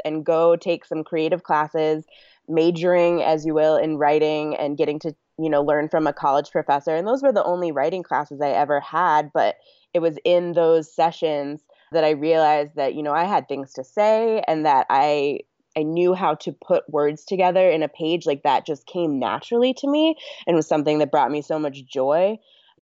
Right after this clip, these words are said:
That was sort of that light bulb moment that I had as a teenager where I was like, "Oh, this,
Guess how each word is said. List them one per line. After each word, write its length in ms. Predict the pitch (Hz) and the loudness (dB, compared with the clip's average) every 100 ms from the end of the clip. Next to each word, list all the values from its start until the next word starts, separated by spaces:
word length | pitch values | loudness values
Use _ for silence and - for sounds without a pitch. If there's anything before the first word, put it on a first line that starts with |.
| _ _ - | _ _ -2
That 180 | 151 135 | 0 0
was 140 | 139 | -2
sort 180 | 147 143 | -6 -6
of 140 | 139 | -6
that 300 | 135 135 113 - _ - | -4 -2 -2 -6 _ -10
light 320 | 143 147 147 | -2 -2 0
bulb 260 | 143 127 135 | 0 0 0
moment 460 | 135 135 135 120 | -4 -4 -4 -4
that 80 | 127 | -4
I 60 | 127 | -4
had 420 | - 143 135 127 | -4 -2 0 0
as 140 | 131 135 | -2 -6
a 40 | |
teenager 800 | - 139 131 123 127 139 101 123 | -10 -8 -4 -4 -4 -2 0 0
where 140 | 117 | 2
I 100 | 120 | 0
was 160 | 123 131 | 0 -2
like, 140 | 127 | -2
"Oh, 220 | - 156 135 | 2 2 2
this, 280 | 147 - | 0 -4